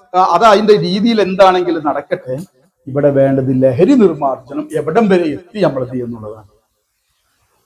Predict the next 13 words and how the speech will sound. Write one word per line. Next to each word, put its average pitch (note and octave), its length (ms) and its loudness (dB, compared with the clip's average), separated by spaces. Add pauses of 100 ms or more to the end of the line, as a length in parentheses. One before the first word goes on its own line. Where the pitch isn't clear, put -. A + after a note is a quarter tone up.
ഈ F3 80 4
ബാറുകളൊക്കെ A#3+ 680 4
കൂടുതൽ G#3+ 340 -2
കൂടുതൽ C4+ 460 0
വേണം B3 380 4
എന്നുള്ളിടത്തേക്ക് A3+ 760 -4
നമ്മൾ A3 140 -4
ശട്യം G#3+ 340 0
പിടിച്ചു F#3+ 240 -6
പോവുക, F#3+ 300 2 (420)
അതൊക്കെ A3+ 280 2
ഒന്ന് G#3 200 2
നിർത്തി, D3 480 -6